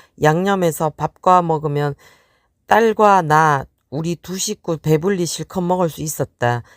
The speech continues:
고깃집 가서 먹는 건 누가 사줘야 먹을 수 있었다. 그러다 이천이십이 년 지금 동네로 이사 와서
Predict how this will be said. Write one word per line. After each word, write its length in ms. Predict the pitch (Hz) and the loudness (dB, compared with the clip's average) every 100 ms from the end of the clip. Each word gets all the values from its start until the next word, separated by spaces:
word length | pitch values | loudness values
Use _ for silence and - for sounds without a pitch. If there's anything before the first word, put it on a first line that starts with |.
| _ _ | _ _
고깃집 560 | 214 240 226 202 - | 0 0 -2 -6 -8
가서 260 | 180 165 202 | -6 -4 -2
먹는 360 | 175 156 156 | -2 -2 -2
건 200 | 151 156 | -2 -2
누가 200 | 143 165 | -2 -4
사줘야 440 | 190 214 202 240 247 | -4 -6 -4 -4 -2
먹을 240 | 196 160 | -2 -2
수 140 | 143 135 | -4 -12
있었다. 600 | - 123 _ 117 117 113 _ _ _ _ _ _ _ _ _ _ _ _ _ _ | -10 -12 _ -4 -4 -6 _ _ _ _ _ _ _ _ _ _ _ _ _ _
그러다 320 | - 202 196 185 | -4 -2 2 0
이천이십이 1000 | 190 - 269 240 196 190 208 190 170 165 | 0 -2 0 0 -2 -8 -8 -6 -4 0
년 400 | 175 175 175 175 _ _ _ _ | 2 2 0 -8 _ _ _ _
지금 380 | - 208 233 233 | -6 -4 -2 -2
동네로 480 | 196 170 165 170 156 | -2 0 0 0 0
이사 260 | 131 165 | -2 0
와서 400 | 151 143 156 151 | 0 0 -4 -6